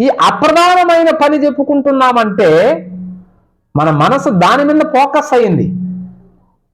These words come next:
ఏమండి, అర్థమవుతుందా? కాబట్టి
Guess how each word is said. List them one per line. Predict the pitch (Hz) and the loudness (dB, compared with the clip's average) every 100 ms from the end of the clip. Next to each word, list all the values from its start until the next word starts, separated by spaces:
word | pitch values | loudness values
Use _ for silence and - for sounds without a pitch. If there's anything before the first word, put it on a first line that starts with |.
| _ _ _ _ 110 | _ _ _ _ -4
ఏమండి, | 147 180 269 | -2 -2 -2
అర్థమవుతుందా? | 135 175 214 180 160 202 311 - - 269 | -2 0 -2 0 -2 -4 -6 -14 -8 -4
కాబట్టి | 311 330 277 226 | 0 0 0 -2